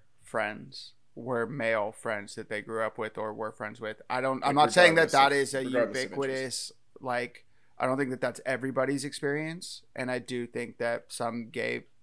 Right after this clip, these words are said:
Speaker 1: men, like, as they're kind of figuring out their sexuality, like, do become attracted to other gay men. And then, like, it's just kind of that way. But I know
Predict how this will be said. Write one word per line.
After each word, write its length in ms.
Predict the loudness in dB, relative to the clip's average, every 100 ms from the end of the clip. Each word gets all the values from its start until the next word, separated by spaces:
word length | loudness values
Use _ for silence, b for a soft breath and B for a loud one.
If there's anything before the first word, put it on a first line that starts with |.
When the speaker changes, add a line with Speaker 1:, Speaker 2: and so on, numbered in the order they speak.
| -18
Speaker 1:
men, 380 | -8 -8 -6 -8
like, 180 | -10 -10
as 180 | -10 -8
they're 240 | -8 -10 -14 b b b b b -20 -6
kind 200 | 0 0
of 180 | 0 -10 -20 -20 -20 -20 -20 -6
figuring 360 | -2 0 2
out 140 | 2 2
their 100 | 0
sexuality, 680 | -4 -2 2 2 2 0 2
like, 360 | 0 0 -6
do 240 | -6 -6 -4
become 360 | -6 -6 -6
attracted 340 | -6 -8 -10 -12
to 160 | -10
other 200 | -6 -6
gay 220 | -6 -8 -8
men. 280 | -8 -8
And 120 | -8 -8
then, 120 | -8
like, 240 | -10 -8
it's 180 | -10 -8
just 180 | -12 -10
kind 160 | -8
of 140 | -8 -4
that 260 | -2 0 -2
way. 300 | -2 -2 -2
But 200 | -2 -2 0
I 180 | -4 -4
know 460 | -2 -4 -4 -10